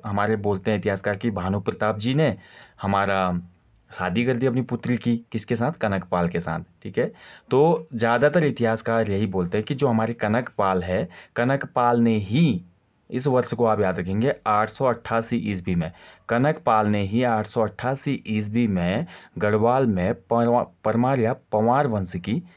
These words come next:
नींव डाली, ठीक है। किसने? कनकपाल ने। इसको आप नोट कर ले, पहला पॉइंट तो ये बन गया। तो कभी भी क्वेश्चन बनता है कि चांदपुर गढ़, चांदपुर गढ़ चमोली में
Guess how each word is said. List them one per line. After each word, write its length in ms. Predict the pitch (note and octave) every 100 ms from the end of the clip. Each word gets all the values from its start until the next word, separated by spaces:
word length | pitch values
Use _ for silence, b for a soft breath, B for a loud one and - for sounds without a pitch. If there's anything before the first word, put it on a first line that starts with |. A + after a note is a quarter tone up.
| B B
नींव 200 | F#2+ F#2
डाली, 280 | F2 D#2+ D#2+
ठीक 140 | A2
है। 80 | D3
किसने? 340 | F3 G#2 A#2+ F#3+
कनकपाल 640 | A2 G2 F2+ - E2 D#2+
ने। 340 | - - _ _ -
इसको 220 | G#2+ -
आप 180 | G#2+ A2+
नोट 220 | A2+ F#2
कर 120 | - E2+
ले, 100 | E2+
पहला 240 | F#2 F#2+
पॉइंट 280 | F#2+ G2 F#2+
तो 60 |
ये 40 | B2
बन 160 | F#2+
गया। 100 | E2+ - B B
तो 80 | -
कभी 200 | A#2 A#2
भी 100 | C3+
क्वेश्चन 340 | B2+ A#2 A#2+ G#2+
बनता 280 | F2+ F2
है 80 | A2
कि 120 | A#2
चांदपुर 680 | C#3 - - A2 G#2 G#2 B2
गढ़, 360 | A#2+ A#2+ - G2
चांदपुर 380 | G#2+ G#2 - A2+
गढ़ 140 | A#2
चमोली 460 | A#2 F#2+ F#2 G#2 A#2
में 260 | F#2+ D#3